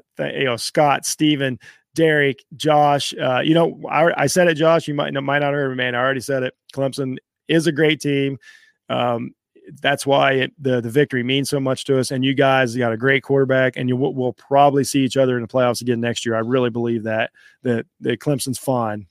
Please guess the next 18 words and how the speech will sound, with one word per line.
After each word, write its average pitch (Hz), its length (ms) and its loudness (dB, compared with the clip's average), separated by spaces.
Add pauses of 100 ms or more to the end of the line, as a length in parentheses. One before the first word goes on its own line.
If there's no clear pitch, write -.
(100)
This 123 180 -4
is - 80 -8
not 127 180 0
a 113 40 -2
Clemson 113 440 -4
bashing 117 460 2
<laughs> - 20 -2
show. 123 320 2 (240)
I 156 100 4
think 156 180 4
Dabo 156 340 6
does 139 220 6
have 135 160 4
some 123 100 -8
questions 117 400 -2
to 113 100 -6
answer, 110 300 -8
but 160 240 -8